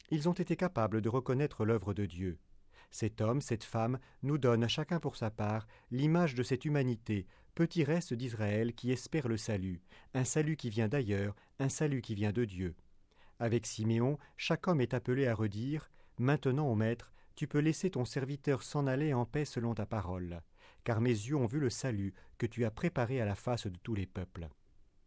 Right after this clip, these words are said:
Ce salut, accueilli par Siméon et Anne, ce n'est pas seulement un salut individuel, c'est aussi un salut communautaire. Le petit reste d'Israël, ce n'est pas seulement une somme d'individualités juxtaposées,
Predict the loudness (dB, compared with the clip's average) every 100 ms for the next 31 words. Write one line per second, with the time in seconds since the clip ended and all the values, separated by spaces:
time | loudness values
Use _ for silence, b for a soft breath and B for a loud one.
0 | -20 -20 -20 b b b -2 0 2 2
1 | 0 -4 B B 0 2 0 0 -2 -4
2 | -2 2 2 4 4 2 2 0 -2 B
3 | B -2 0 2 0 0 0 2 2 2
4 | 0 0 -2 -2 -2 -2 -2 0 0 0
5 | -2 -6 B B -2 0 0 0 0 2
6 | 2 0 0 0 2 2 2 0 -2 -4
7 | -4 -6 -8 _ -20 B B -2 4 4
8 | 4 2 2 0 -2 0 0 2 2 0
9 | B B 0 2 2 0 2 2 2 2
10 | 2 0 0 2 2 2 0 -8 -6 0
11 | 0 0 -2 0 0 -2 -6 -4 -4 -2
12 | -2 -2 -4